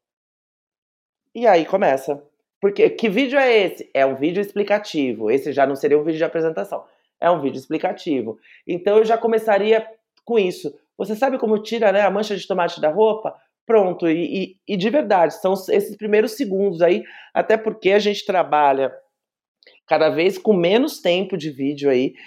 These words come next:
Eu acabei fazendo uma época, eu fiz umas campanhas pra Avon, onde a gente tinha cinco segundos pra mostrar um produto. É muito louca a nossa noção de tempo agora,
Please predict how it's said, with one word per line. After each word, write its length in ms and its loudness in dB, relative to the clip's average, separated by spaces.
Eu 140 2
acabei 320 0
fazendo 400 0
uma 160 2
época, 260 0
eu 40 2
fiz 180 -6
umas 240 -2
campanhas 540 -2
pra 180 2
Avon, 440 0
onde 220 2
a 40 4
gente 300 0
tinha 200 0
cinco 340 -4
segundos 480 -4
pra 120 -2
mostrar 300 0
um 60 -4
produto. 600 -2
É 80 2
muito 360 2
louca 360 2
a 20 2
nossa 320 2
noção 440 0
de 120 -4
tempo 380 0
agora, 340 2